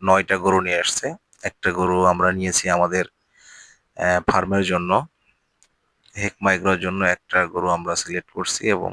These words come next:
দাম দর করে নিয়ে নিয়েছি। ভাই খুশি বিক্রি করতে পেরে, আমিও আমার গরুটা নিয়ে খুশি। যাই হোক,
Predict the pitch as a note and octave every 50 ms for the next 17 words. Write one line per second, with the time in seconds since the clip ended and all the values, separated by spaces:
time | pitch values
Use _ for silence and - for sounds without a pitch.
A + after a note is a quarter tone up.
0 | E2+ E2+ F2+ F2 E2+ E2+ F2 - - - F2 F2 E2+ E2+ F2 F2 F2 F2+ F2 -
1 | - - - F2+ E2+ E2 - E3+ E3+ E3+ - - - _ _ _ _ _ _ _
2 | - - - F2+ - - G2 G2 - _ _ _ _ _ _ _ _ _ _ -
3 | - - - _ _ _ - F#2+ F#2+ - F2 G2 F2 G2 F#2 E2+ F#2 F2+ - -
4 | - - - G#2 F#2+ F#2 F#2 F#2 F#2 F2+ F2 F2 F2 F2 E2+ F2+ F2+ E2+ - -
5 | F2+ F2+ F2+ F2 E2+ - _ - - - - E2 G2 F#2+ G2+ F#2+ F#2+ -